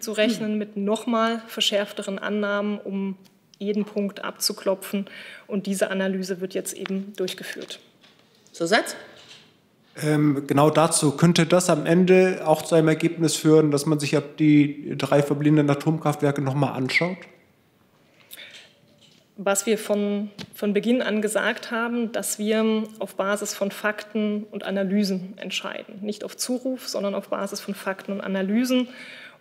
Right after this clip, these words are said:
Speaker 1: Und es gibt jetzt diese zweite Stresstestberechnung, die erstellt wird, um noch mal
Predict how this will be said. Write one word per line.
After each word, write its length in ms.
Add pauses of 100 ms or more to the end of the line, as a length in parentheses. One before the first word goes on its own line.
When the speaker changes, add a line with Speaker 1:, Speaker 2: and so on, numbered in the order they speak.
Speaker 1:
Und 160
es 100
gibt 220
jetzt 220
diese 400
zweite 360
Stresstestberechnung, 1120 (520)
die 140
erstellt 540
wird, 480
um 200
noch 140
mal 380